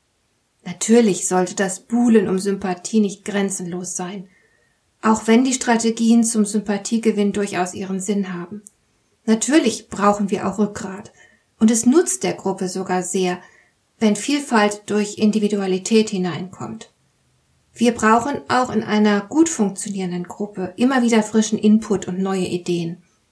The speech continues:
Am besten wäre natürlich, wir könnten als Individualisten in der Gruppe akzeptiert werden. Ich verrate dir heute, wie du es schaffst,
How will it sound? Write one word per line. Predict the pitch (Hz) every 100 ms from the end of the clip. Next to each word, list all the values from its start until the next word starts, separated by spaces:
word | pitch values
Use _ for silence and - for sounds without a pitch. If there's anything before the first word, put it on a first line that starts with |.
| _ -
Am | 185
besten | 202 254 - 262
wäre | 247 226
natürlich, | 214 202 202 196 190 185 _ _ _ _ _ _ _ -
wir | 226
könnten | 220 277 277 -
als | 208 214
Individualisten | - 220 214 208 190 208 302 - 269 269 - -
in | 247 254
der | 247
Gruppe | 226 214 214 -
akzeptiert | - - 190 - 170 165 -
werden. | - - 214 _ _ _ _ _ _ _ _ _ _ _ _ _ _ -
Ich | - -
verrate | 339 302 302 302
dir | 269 247 233
heute, | 233 226 220
wie | 220
du | 214
es | 175 -
schaffst, | - 214 523 - -